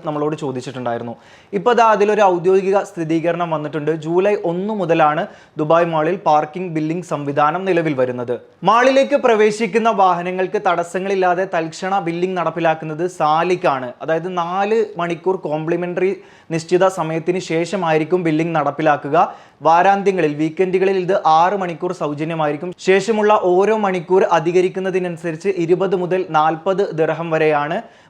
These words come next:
മണിക്കൂറിൽ കൂടുതലായിട്ട് പാർക്കിംഗ് ബില്ലിംഗ് സംവിധാനത്തിന്റെ ബില്ലിംഗ് ആയിട്ട് വരുന്നത്.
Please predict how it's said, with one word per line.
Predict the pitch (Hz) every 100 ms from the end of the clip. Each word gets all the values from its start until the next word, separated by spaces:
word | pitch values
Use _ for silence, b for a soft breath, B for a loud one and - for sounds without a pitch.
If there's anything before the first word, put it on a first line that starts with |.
| 156
മണിക്കൂറിൽ | 160 160 170 180 185
കൂടുതലായിട്ട് | 180 165 160 160 165 156 180
പാർക്കിംഗ് | 175 151 156 160
ബില്ലിംഗ് | 156 160
സംവിധാനത്തിന്റെ | 160 147 151 151 147 156 156
ബില്ലിംഗ് | 180 147 165 180 202 160
ആയിട്ട് | 147 147 202
വരുന്നത്. | 196 170 131 120